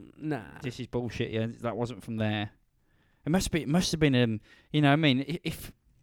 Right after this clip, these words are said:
Speaker 2: if it wasn't, um, something to do with the government, 'cause obviously they'd go, "Well, we know what happened," but they'd have to pretend, obviously, but, and they'd probably have to have people who are actually in the government who don't know to investigate to make it look real.
Speaker 1: Nah.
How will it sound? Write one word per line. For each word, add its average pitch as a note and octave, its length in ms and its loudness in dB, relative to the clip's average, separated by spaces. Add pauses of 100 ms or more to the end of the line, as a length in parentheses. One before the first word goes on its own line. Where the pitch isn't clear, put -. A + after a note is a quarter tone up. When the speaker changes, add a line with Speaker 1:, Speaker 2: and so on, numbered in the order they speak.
Speaker 2:
if D#3 120 -2
it D#3 120 0
wasn't, F3+ 440 4
um, C#3+ 600 4 (360)
something D#3+ 240 -2
to C3 100 -6
do C#3+ 140 4
with B2 80 -2
the B2 80 -2
government, A#2 480 0 (560)
'cause C3 140 2
obviously C3 260 2
they'd A#2 180 2
go, G#2+ 240 -2
"Well, A2 240 -8 (180)
we A#2 120 -14
know G#2+ 180 -10
what G#2 120 -12
happened," B2 380 -12
but G#2 140 -8 (160)
they'd A#2+ 140 -4
have A#2 160 -6
to A2 80 -12
pretend, A2 400 -10
obviously, G#2+ 340 -10
but, - 220 -6 (400)
and G#2+ 80 -4
they'd A2 100 -6
probably A#2 200 2
have A2+ 180 -10
to A2+ 80 -4
have G#2+ 140 -4
people A2 280 0
who G#2 300 -2
are G2+ 60 -6
actually - 360 -12
in A2+ 80 -6
the A2 60 0
government G#2+ 240 -4
who A2 80 -8
don't G#2+ 240 -2
know G#2 240 -2
to - 160 -10
investigate G2 680 -8 (520)
to G#2+ 160 -8
make F#2+ 220 -4
it - 40 -14
look F2 140 -10
real. G#2 300 -2 (240)
Speaker 1:
Nah. D3 260 -2